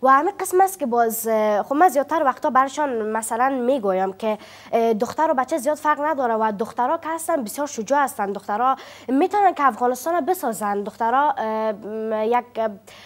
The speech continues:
اه، یک اشخاص بسیار بزرگی هستن که شما نباید دخترها رو نادیده بگیرید.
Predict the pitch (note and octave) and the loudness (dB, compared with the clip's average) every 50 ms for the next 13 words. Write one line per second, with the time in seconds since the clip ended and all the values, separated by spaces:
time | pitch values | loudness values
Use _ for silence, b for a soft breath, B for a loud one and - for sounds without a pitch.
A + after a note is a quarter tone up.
0 | B B B - B3 B3 B3 B3 A#3+ A#3+ B3+ B3+ B3+ C4 B3 - - E4+ E4+ - | B B B 0 2 4 4 4 4 4 2 2 0 -2 -2 -2 -2 -2 -2 -2
1 | C#4 B3+ - E4+ F4 A#3+ A3+ A3 G#3+ D4+ E4+ C#4+ A#3 A3 G3+ G3+ - - - G#3+ | -4 -2 0 2 2 2 2 2 4 2 2 2 2 0 0 0 -2 -2 -4 -4
2 | G#3 G#3+ A3 - - B3 C4 C#4+ D#4+ F4 F#4+ G4 F#4+ C#4 A3 B3 - - A#3+ A3+ | -4 -4 -8 -8 -6 -4 -2 0 0 2 2 2 2 0 -2 -4 -4 -4 -2 -2
3 | A3+ A3+ A3+ A3+ A3+ A#3+ A3+ G#3+ G#3 G3 F#3 G#3 G3 G3 F3+ F#3+ F#3+ F#3 F#3 F#3+ | 0 -2 -2 -4 -6 -6 -4 -2 -2 -2 -2 -2 -4 -2 -2 -2 -4 -4 -4 -4
4 | F#3+ F#3+ F#3+ | -4 -6 -6